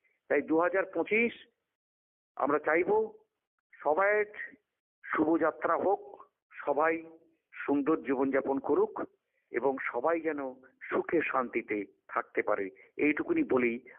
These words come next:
আমরা পয়লা জানুয়ারির আজকের আনন্দের দিনেতে আরো আনন্দ দেওয়ার জন্যেই আমরা দেখে দেব যে ক্যামেরাতে যে কিভাবে মেতে উঠেছে নাচা, গান, তার, তার রান্না বান্না,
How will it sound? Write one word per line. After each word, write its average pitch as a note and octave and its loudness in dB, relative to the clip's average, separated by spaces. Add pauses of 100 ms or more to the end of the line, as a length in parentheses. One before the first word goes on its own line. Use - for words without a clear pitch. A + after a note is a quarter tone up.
আমরা A2+ 0
পয়লা D3+ 2
জানুয়ারির A#2+ 0 (260)
আজকের B2+ 0
আনন্দের F#3+ 0
দিনেতে A#2+ -4 (420)
আরো D#3+ 4
আনন্দ F3 0
দেওয়ার C#3+ 4
জন্যেই C3 -2 (260)
আমরা C#3+ 2
দেখে D#3+ 0
দেব D#3+ 0 (400)
যে D3 0
ক্যামেরাতে D#3 0 (360)
যে D#3 0 (120)
কিভাবে F3+ 0
মেতে D3+ -2
উঠেছে E3+ -2 (400)
নাচা, E3 2
গান, E3+ 2 (440)
তার, D#3+ 2
তার D#3+ 4
রান্না E3+ 0
বান্না, E3+ 0